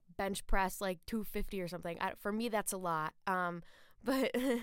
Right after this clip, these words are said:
I think it is. I'm, like, so bad at the weight thing. Um, let's say you wanna bench press two fifty.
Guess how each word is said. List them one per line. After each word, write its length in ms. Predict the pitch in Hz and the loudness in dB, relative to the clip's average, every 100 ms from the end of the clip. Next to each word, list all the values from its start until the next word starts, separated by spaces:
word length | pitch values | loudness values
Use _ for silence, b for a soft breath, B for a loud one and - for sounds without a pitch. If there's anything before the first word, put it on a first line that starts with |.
| 233 B B B - | -4 B B B -6
I 80 | 240 | -4
think 180 | 269 208 | -2 -2
it 80 | 175 | -2
is. 140 | 175 | -4
I'm, 160 | 214 247 | -4 -2
like, 160 | 302 - | -2 -2
so 160 | 196 | -2
bad 200 | 180 165 | 0 -2
at 100 | 165 | -2
the 80 | 165 | -4
weight 240 | 156 151 - | -6 -8 -4
thing. 300 | 185 196 190 - | -2 -2 -6 -6
Um, 420 | 190 185 180 180 - b b - | -4 -2 -2 -4 -8 b b -10
let's 120 | 226 | -2
say 80 | 254 | 2
you 80 | 254 | 2
wanna 140 | 240 | 2
bench 260 | 196 196 - | 2 0 2
press 220 | 196 - | 2 2
two 160 | 196 | -6
fifty. 420 | 185 185 - 220 | -4 -4 -2 -6